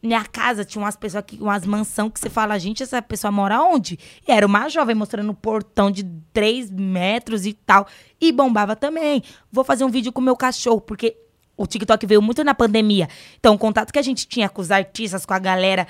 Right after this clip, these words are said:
de diversos lugares, então, do Rio de Janeiro, Paulista, de B H, era no TikTok. Porque o Instagram é mais foto, tudo. Então, você precisa entrar pra procurar. O TikTok, você tá descendo, você já tá vendo várias pessoas.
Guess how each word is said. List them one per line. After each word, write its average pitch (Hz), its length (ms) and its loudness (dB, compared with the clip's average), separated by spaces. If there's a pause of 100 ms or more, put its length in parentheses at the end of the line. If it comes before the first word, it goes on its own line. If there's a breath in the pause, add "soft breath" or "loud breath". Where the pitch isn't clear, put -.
(200 soft breath)
de 196 100 -12
diversos 196 500 0
lugares, 190 420 -2
então, 190 180 -4
do 180 80 -6
Rio 180 160 -4
de 151 60 -10
Janeiro, 185 440 -2 (140)
Paulista, 185 420 -2
de 170 120 -8
B 175 120 -2
H, 190 360 0 (340 soft breath)
era 208 240 4
no 190 80 2
TikTok. - 540 -2 (160 soft breath)
Porque - 160 0
o - 20 8
Instagram 202 380 0
é 202 80 0
mais - 320 -4
foto, 277 400 0
tudo. 220 260 -8
Então, 202 260 -2
você 196 200 -6
precisa 214 480 -4 (200 soft breath)
entrar 220 440 -2
pra 190 120 -8
procurar. 185 640 -4
O - 40 -20
TikTok, - 440 -8
você - 80 -8
tá 208 140 -6
descendo, 208 320 -6
você 220 100 -8
já 220 120 -6
tá 175 120 -6
vendo 226 220 -6
várias 196 300 -6
pessoas. 220 520 -4